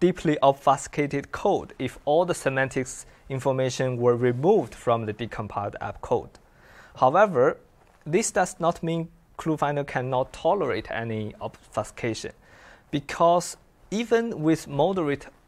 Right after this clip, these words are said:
code obfuscation, the semantics information is usually preserved in some critical locations. For example, the system-level code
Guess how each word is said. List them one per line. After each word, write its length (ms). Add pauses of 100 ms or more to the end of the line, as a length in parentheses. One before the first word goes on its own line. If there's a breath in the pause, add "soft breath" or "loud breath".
(540)
code 240
obfuscation, 840 (360 loud breath)
the 100
semantics 800
information 640
is 260
usually 460
preserved 720
in 140
some 280
critical 720 (300 loud breath)
locations. 800 (480 soft breath)
For 160
example, 420
the 80
system-level 880
code 320